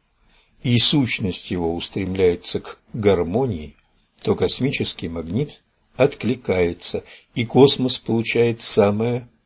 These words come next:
высшее созвучие. Из этих созвучий получается космический аккорд.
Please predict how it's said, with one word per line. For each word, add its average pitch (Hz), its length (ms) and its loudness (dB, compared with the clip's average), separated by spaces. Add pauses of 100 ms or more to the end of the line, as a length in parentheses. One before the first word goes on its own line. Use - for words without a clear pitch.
высшее 95 640 -2
созвучие. 85 760 -4 (320)
Из 107 220 2
этих 127 320 4
созвучий 85 580 -4
получается 113 880 -2 (400)
космический 110 1080 2
аккорд. - 760 -8